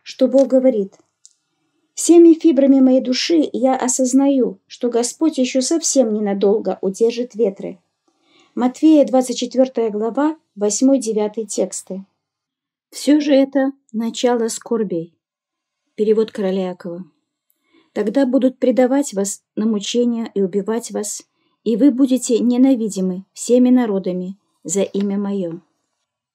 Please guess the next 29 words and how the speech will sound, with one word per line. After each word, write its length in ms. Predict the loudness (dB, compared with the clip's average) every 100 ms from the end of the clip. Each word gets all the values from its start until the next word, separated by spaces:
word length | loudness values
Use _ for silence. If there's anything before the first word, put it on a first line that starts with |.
| _
Что 220 | -4 0
говорит 400 | 2 4 4 2
нам 300 | 2 2 0 _
текст 400 | 0 0 0 -8
седьмой? 500 | -6 -4 -4 -4 -8 _ _ _ _ _ _ _
"Ибо 220 | -2 0
восстанет 640 | 0 -2 -4 2 6 6 4
народ 320 | -2 -2 -4
на 140 | -4
народ, 480 | -4 -2 -4 -4 _ _ _ _
и 120 | -2
царство 540 | 0 -4 -6 -8 -8 -6
на 180 | -6
царство, 640 | -6 -8 -6 -8 -12 -14 -16 _ _ _ -6
и 120 | -4
будут 380 | 0 2 0 -2
глады, 580 | -4 -2 -2 -2 -4 -4
моры 460 | -4 -2 0 0 -2
и 140 | -4
землетрясения 840 | -4 -2 -2 -2 -4 -4 -4 -4
по 100 | -6
местам". 540 | -6 -6 -8 -8 -8 -12 _ _ _ _ _ _ _
Это 240 | -2 0 -2
подготавливает 960 | -2 -2 -4 -2 -2 0 0 0 -4
путь 300 | _ -4 -4
к 100 | -8
преследованию 720 | -2 -2 2 0 2 -2 -4 -4
Божьего 400 | -4 -4 -6 -6
народа, 540 | -6 -4 -6 -6 -14